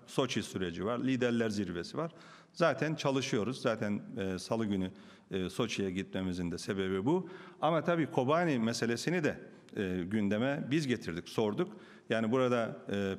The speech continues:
Pence'in söylediği gibi "Biz oraya girmeyeceğiz ya da bir şey yapmayacağız." gibi bir şey konuşulmadı. Onların söylediği şu, "Artık orada, e, Ruslar ve rejim var. Onu, e, siz de Ruslarla görüşürsünüz." dediler.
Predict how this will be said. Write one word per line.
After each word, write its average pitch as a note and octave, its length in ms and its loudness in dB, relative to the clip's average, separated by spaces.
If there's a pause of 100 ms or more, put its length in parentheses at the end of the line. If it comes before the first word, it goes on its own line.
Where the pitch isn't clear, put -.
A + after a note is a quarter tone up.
Pence'in A#2 340 0
söylediği A#2 560 2
gibi A#2+ 400 2
"Biz A2+ 140 2
oraya A#2 320 2
girmeyeceğiz A#2 720 2
ya A2+ 120 2
da A2 80 2
bir G#2+ 60 -2
şey A#2 220 2
yapmayacağız." A2 500 0
gibi A#2 160 0
bir A#2 60 -6
şey C#3+ 120 0
konuşulmadı. C3+ 560 2 (500)
Onların D3 360 4
söylediği B2 480 2
şu, G3+ 240 2
"Artık C#3+ 300 0
orada, C#3+ 380 2 (160)
e, A2+ 80 0
Ruslar A#2+ 680 2
ve G#2 120 2
rejim A#2 380 2
var. D3+ 200 0 (380)
Onu, D3+ 400 0 (380)
e, - 40 -12
siz B2+ 260 0
de C3+ 180 2 (100)
Ruslarla B2+ 500 2
görüşürsünüz." B2+ 800 0
dediler. C3 400 -2